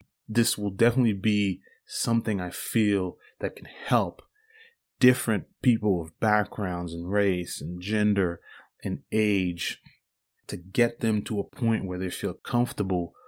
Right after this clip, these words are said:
with things that they don't learn every day. And so again, thank you for, for taking the time to listen to me f-, on the very first episode on Don't Be Broke,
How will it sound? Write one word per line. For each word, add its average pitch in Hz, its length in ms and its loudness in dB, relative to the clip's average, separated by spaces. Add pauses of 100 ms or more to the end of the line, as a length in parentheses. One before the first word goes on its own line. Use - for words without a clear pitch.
(200)
with 101 280 2
things 110 260 2
that 101 100 2
they 104 80 2
don't 101 260 0
learn 101 260 2
every 92 260 -2
day. 92 400 2 (380)
And 101 120 -6
so 107 100 0
again, 104 340 2
thank 113 320 0
you 113 80 0
for, 104 220 -2
for 110 140 -4
taking 104 300 -2
the 98 80 -2
time 101 380 -2
to 101 80 -4
listen 98 360 -2
to - 100 -6
me 98 200 2
f-, - 140 -8 (360)
on 90 160 -6
the 95 100 -4
very 101 280 2
first - 260 -4
episode 95 500 -2
on 87 200 -4 (180)
Don't 101 300 0
Be 98 180 -2
Broke, 92 560 -4